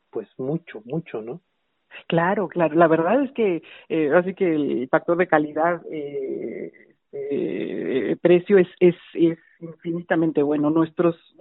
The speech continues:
Speaker 2: sí, nuestras tarifas son bastante accesibles y además, inclusive en recorridos como Dubái, te puedo decir de veras, Miguel Ángel, que hemos tenido tarifas hasta de cuatrocientos dólares, más impuestos y propinas, pero dices,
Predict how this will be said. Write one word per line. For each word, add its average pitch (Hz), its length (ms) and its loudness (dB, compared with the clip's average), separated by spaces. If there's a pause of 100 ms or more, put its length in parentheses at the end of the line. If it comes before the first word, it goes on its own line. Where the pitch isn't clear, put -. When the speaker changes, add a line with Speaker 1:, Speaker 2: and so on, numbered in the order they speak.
(180)
Speaker 2:
sí, 226 140 -2
nuestras 165 280 -12
tarifas 165 300 -2
son 165 160 -4
bastante 190 640 0
accesibles 170 680 -6 (460)
y 185 160 -2
además, 170 540 4
inclusive 190 480 -2 (100)
en 247 80 6
recorridos 165 460 2
como 160 260 -2
Dubái, 226 640 -2
te 180 100 -4
puedo 185 360 4
decir 208 360 0
de 214 80 6
veras, 190 140 4
Miguel 185 200 2
Ángel, 180 180 -6
que 180 80 -2
hemos 196 180 -4
tenido 180 260 0
tarifas 180 480 -4
hasta - 260 -6
de 147 140 -2 (120)
cuatrocientos 165 800 -2
dólares, 202 460 -4 (960)
más 190 220 -2
impuestos 175 360 0
y 240 60 0
propinas, 190 360 0
pero 170 100 -4
dices, 160 220 -10